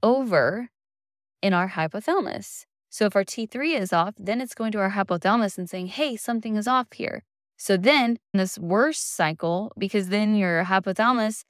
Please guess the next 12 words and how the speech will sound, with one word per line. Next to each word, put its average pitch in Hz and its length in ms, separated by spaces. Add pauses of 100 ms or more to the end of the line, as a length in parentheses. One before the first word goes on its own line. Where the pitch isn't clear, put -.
(180)
starts 170 300
maybe 170 320
overproducing 175 840
something 175 680
that 151 120
it - 220
doesn't 185 320
need 185 140
to 180 100
necessarily 175 600
overproduce, 170 800
or 214 600